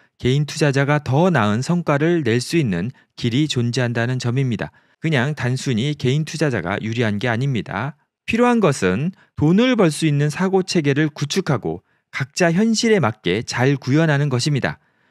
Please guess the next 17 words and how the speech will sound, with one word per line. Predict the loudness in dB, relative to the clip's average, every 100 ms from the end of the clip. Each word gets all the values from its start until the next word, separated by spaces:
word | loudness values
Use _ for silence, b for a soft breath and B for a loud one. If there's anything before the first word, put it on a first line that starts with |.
| _ _ -2
그 | 0 4
연결고리가 | 2 2 4 4 4 2 2 0 -2
바로 | -4 -2 0
능력 | 0 2 2 2 0
범위입니다. | 0 0 0 -2 -6 -10 _ _ _ -6
피터 | -4 0 2
린치가 | 4 2 2 0 0
강조하는 | -2 0 2 2 2
것도 | -2 -2 -4 -2 -6 b _
바로 | -4 0 0
이 | 0 0
능력 | 0 2 0 0
범위입니다. | -2 0 0 -2 -6 -8 _ _ _
이 | -6 -4
능력 | 0 0 2 0 0
범위라는 | 2 2 2 0 0
것은 | -2 0 -2